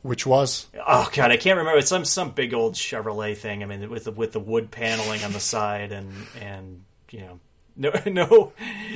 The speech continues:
Speaker 2: no seatbelts in the back. I, I mean, we just, you know, we crawled around back there, and I was always in the back. I, you know, there were three of us boys, and I was the youngest, so I was always in the back, like, in the, just sliding around in the,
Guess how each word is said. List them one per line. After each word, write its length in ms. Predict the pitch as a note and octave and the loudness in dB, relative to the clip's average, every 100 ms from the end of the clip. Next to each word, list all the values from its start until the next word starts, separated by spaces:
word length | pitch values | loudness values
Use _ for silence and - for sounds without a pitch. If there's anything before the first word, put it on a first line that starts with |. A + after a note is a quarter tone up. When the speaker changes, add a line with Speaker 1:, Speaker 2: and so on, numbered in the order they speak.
| G#3+ - - F3+ E3+ D#3 - | -10 -12 -20 -16 -12 -12 -10
Speaker 2:
no 120 | D#3+ F3 | -2 0
seatbelts 600 | - C#3+ C#3 C3 C3 B2 | 0 -2 -4 -4 -2 -6
in 80 | |
the 80 | A2+ | -8
back. 340 | A#2 A2+ A2+ A2+ | -6 -6 -6 -6
I, 280 | A2+ A2 B2+ | -4 -6 -8
I 60 | A2 | -14
mean, 140 | G#2+ | -12
we 160 | A2 A2 | -10 -10
just, 260 | - - | -12 -10
you 100 | D3 | -12
know, 40 | G#2 | -12
we 100 | A#2+ | -14
crawled 400 | - G2+ G#2+ G#2+ | -12 -8 -6 -6
around 320 | G2 G2 G#2 | -8 -10 -10
back 180 | G2+ - | -14 -14
there, 240 | G#2 G2+ | -14 -14
and 180 | F#2+ F#2 _ - | -16 -20 _ -12
I 100 | A#2+ | -6
was 140 | B2+ | -2
always 200 | A#2+ A2+ | -2 -2
in 80 | A2 | -4
the 80 | G2 | -6
back. 240 | G#2 G#2+ A#2+ | -6 -6 -6
I, 100 | A#2+ | -10
you 420 | A#2+ A#2+ - - - | -8 -10 -10 -16 -16
know, 80 | A2+ | -14
there 80 | - | -12
were 60 | A2 | -12
three 320 | - A#2+ A2+ | -8 -4 -4
of 80 | G#2 | -4
us 160 | G2+ | -10
boys, 420 | - A#2 A2 A2 | -8 -4 -2 -4
and 100 | G#2+ | -6
I 20 | G#1+ | -10
was 140 | A1 | -10
the 80 | G#1 | -10
youngest, 380 | G1+ G#1 - - | -12 -10 -8 -6
so 120 | A1 | -4
I 40 | |
was 160 | A#1 - | -4 -4
always 220 | - A#2 | -6 -6
in 100 | - | -10
the 100 | - | -12
back, 480 | - F#2 F#2 - - | -10 -8 -8 -12 -12
like, 160 | G2+ - | -12 -10
in 100 | G2 | -12
the, 80 | |
just 300 | F#2 - - | -8 -2 0
sliding 380 | A#2 A2 G#2 G2+ | 0 -2 -4 -6
around 320 | G2 G#2 G#2 | -8 -8 -6
in 80 | G#2+ | -2
the, 400 | A#2 - - F#3 | -2 -2 -2 -2